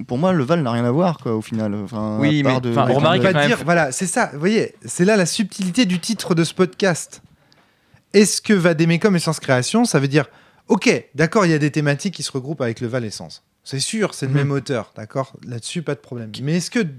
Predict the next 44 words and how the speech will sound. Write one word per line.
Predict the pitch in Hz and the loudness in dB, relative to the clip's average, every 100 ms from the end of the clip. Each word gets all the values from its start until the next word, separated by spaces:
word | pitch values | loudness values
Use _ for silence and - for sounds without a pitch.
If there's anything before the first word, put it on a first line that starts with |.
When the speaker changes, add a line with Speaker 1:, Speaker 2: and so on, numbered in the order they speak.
| - _ | -18 _
Speaker 3:
on | 135 | -10
peut | 117 233 | -2 -2
considérer | 269 208 180 151 139 135 160 | 0 0 -2 -4 -2 0 0
Vademecum | 160 123 120 113 185 196 | -2 -4 -6 -4 -4 -2
comme | 151 | -6
faisant | 127 131 165 | -6 -6 -4
partie | 156 127 165 | -4 -4 -4
intégrante | 139 127 156 | -4 -4 -2
de | |
Sens ? | 135 131 - - - - - _ | -2 -4 -8 -18 -20 -20 -20 _
Autre | 233 208 | 2 4
question | 208 185 - 214 | 4 2 0 -2
très | - 170 | 0 -6
pragmatique, | - 139 131 131 - 262 247 - | -4 -4 -4 -4 0 0 0 -10
pour | - 123 | -12 -8
compléter | - 160 165 165 | -4 -2 -2 -2
celle | 151 131 | -4 -2
de | 120 | -2
Jérôme, | 113 123 233 | -2 0 0
c'est, | 233 - 110 - _ - - _ - | 0 -4 -4 -8 _ -20 -20 _ 0
est-ce | 220 - | 2 2
que | 233 | 0
vous | 147 131 | 0 0
avez | 165 208 | 2 2
une | 233 | 2
table | 214 202 | 2 2
de | 196 | 0
Sens, | 202 190 156 - | 0 -2 -4 -6
d'accord ? | 113 151 175 - _ _ _ _ _ _ | -4 0 0 -4 _ _ _ _ _ _
Speaker 2:
Mhm. | 117 123 | -6 -2
Speaker 3:
Est-ce | 165 | 0
qu'à | - 135 | 2 2
un | |
moment | 143 180 185 | 4 2 2
donné, | 156 170 | 2 2
vous, | 240 156 | 0 -4
vous | 123 | -4
allez | 131 123 | -4 -4
vous | 113 | -6
sentir | - 208 214 185 | 0 0 2 -4
obligé | 170 160 170 | -2 -4 -6
de | |
faire | - 135 | -6 -6
Vademecum, | 127 127 123 110 143 190 | -4 -6 -6 -4 -4 -6